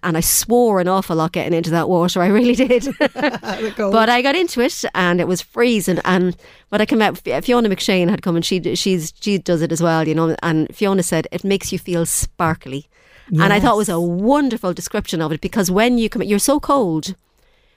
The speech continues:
Speaker 1: You, you feel a lot. Boy, do you feel alive. You can
Speaker 2: Yes.
Speaker 1: feel every
Speaker 2: Nerve.
Speaker 1: nerve in your body is tingling. And, uh, so that I, I, like, I swim in the pool three times a week because I can't run anymore.
Speaker 2: Yeah.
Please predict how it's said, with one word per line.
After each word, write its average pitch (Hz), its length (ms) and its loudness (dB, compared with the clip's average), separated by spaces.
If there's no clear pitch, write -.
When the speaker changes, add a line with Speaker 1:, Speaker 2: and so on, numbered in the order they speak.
Speaker 1:
You, 202 120 0
you 214 160 0
feel 254 240 2
a 196 120 2
lot. - 120 -4
Boy, 302 260 4
do 214 80 -6
you 185 100 -2
feel 170 220 -4
alive. 151 360 -2
You 180 140 2
can 170 100 0
Speaker 2:
Yes. - 80 -8
Speaker 1:
feel 202 300 0
every 208 480 0
Speaker 2:
Nerve. 180 200 2
Speaker 1:
nerve 196 640 2
in 196 160 0
your 170 140 2
body 175 380 0
is 165 160 -6
tingling. 165 520 -2
And, 160 300 -2
uh, 165 120 0
so 190 320 4
that - 320 -4
I, 190 300 2
I, 185 160 0
like, 175 160 -2
I 190 60 2
swim 254 220 2
in 220 60 2
the 180 80 -2
pool 175 200 0
three 175 180 -4
times 165 280 -2
a 165 40 -4
week 165 160 -2
because 170 200 -8
I - 60 -10
can't 165 220 -4
run 175 180 2
anymore. 151 420 0
Speaker 2:
Yeah. 190 280 0